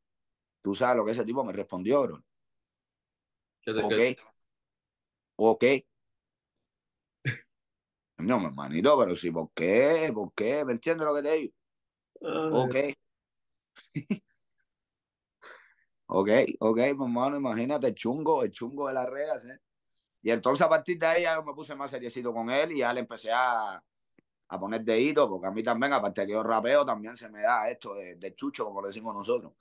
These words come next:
Speaker 2: Ujú.
Speaker 1: ¿ya me entiendes? Y yo le puedo sacar un ping a él si me da la gana, ¿me entiendes? Por las redes sociales, porque él, lo que ha hablado de mí ha sido por las redes sociales.
Speaker 2: Ya. Pues, eh, eh, po-,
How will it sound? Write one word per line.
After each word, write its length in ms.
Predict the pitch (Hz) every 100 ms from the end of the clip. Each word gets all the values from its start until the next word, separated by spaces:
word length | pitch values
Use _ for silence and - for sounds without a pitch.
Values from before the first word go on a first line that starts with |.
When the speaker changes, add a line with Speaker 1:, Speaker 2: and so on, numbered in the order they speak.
| _
Speaker 2:
Ujú. 120 | 120
Speaker 1:
¿ya 80 | 135
me 80 | 104
entiendes? 400 | 107 139 131 - _ _ _ _ _
Y 160 | - 90
yo 100 | 92
le 120 | 95
puedo 180 | 85 90
sacar 260 | 90 82 87
un 140 | 95
ping 200 | 107 110
a 180 | 120 113
él 100 | 120
si 80 | 123
me 120 | 104
da 100 | 104
la 100 | 98
gana, 240 | 98 110
¿me 80 | 87
entiendes? 340 | 78 95 107
Por 140 | 82 87
las 140 | 90
redes 220 | 110 127
sociales, 440 | 113 95 104 104 98
porque 360 | 95 - 101 139
él, 180 | 143 - _ -
lo 180 | - 139
que 60 |
ha 40 | 127
hablado 340 | 143 143 139
de 60 | 135
mí 100 | 156
ha 80 | 120
sido 240 | 127 123
por 100 | 104
las 140 | 101
redes 220 | 95 104 -
sociales. 420 | 80 - 135 - _ _ _ _ _ _
Speaker 2:
Ya. 360 | 107 95 90 - _ -
Pues, 140 | 123 113 117
eh, 180 | 131 120
eh, 220 | 131 127 -
po-, 200 | 135